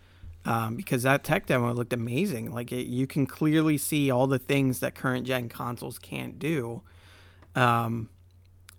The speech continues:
a-, and even though, like, it wasn't necessarily, like, all graphical, like, it's all the things going on at a time. And you see, um,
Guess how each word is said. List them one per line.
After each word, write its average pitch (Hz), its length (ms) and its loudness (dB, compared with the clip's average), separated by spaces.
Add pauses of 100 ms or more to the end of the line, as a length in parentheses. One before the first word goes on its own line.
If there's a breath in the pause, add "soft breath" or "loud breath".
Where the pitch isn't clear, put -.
a-, 143 160 0
and 131 420 -2 (120)
even 147 320 4
though, 127 300 6
like, 123 220 2
it 127 120 -2
wasn't 127 340 0
necessarily, 123 720 -4
like, 123 380 -8
all 131 200 4
graphical, 135 720 2
like, 147 180 4
it's 135 160 -4 (160)
all 151 220 8
the 143 100 4
things 131 480 2
going 123 320 0
on 120 300 -2
at 120 100 -6
a 117 80 -6
time. 120 380 -6
And 123 100 -2
you 123 60 -2
see, 127 500 0 (560 soft breath)
um, 120 380 2